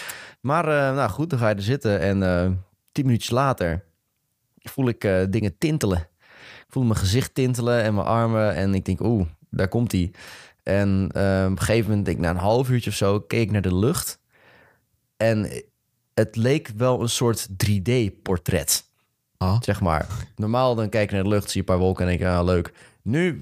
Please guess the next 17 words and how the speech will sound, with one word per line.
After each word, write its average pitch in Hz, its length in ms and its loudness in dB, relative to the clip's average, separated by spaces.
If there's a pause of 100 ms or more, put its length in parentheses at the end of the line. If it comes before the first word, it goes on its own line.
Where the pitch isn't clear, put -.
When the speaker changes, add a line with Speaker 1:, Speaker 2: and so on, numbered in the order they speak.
Speaker 1:
leek 139 280 0
het 170 100 -2
alsof, 131 340 -4
alsof 127 300 -2
je 120 320 0 (260)
dus 113 120 0
echt 135 160 0
een 135 80 2
drie 113 160 2 (200)
D 110 40 -4
bril 98 160 0
op 87 120 -4
had. 85 120 -2
Dus 92 80 -4
dat 101 100 0
de 101 100 -2
wolken 113 480 0